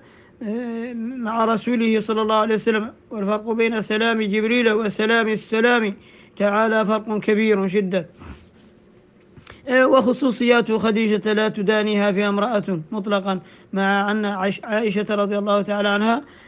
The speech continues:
لا تدانيها غيرها من، آه، النساء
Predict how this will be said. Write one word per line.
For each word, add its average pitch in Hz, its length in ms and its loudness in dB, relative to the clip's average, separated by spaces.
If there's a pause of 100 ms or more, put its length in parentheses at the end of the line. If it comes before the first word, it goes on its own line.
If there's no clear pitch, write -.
(140)
لا 202 120 4
تدانيها 214 800 0 (380)
غيرها 208 600 2
من، 214 200 -2
آه، 202 240 -2 (840)
النساء 214 600 0